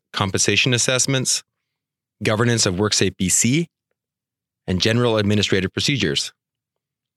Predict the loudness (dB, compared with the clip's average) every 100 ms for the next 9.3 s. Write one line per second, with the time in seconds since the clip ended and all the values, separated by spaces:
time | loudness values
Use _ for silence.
0 | _ _ _ _ -4 -4 -2 0 0 0
1 | 0 0 -2 -4 -2 -2 0 0 0 2
2 | 2 0 0 -2 -4 -4 -4 -2 0 0
3 | 0 -2 -2 -2 0 0 0 0 -2 0
4 | 0 0 -2 -2 -2 0 0 0 0 -2
5 | -2 -8 -4 -4 -2 -2 -2 -4 -12 _
6 | _ _ _ _ _ _ _ _ -4 -4
7 | -6 -4 -2 0 0 -2 -8 -8 -4 -2
8 | 0 0 0 -2 -4 -4 -2 0 -2 -2
9 | -4 -4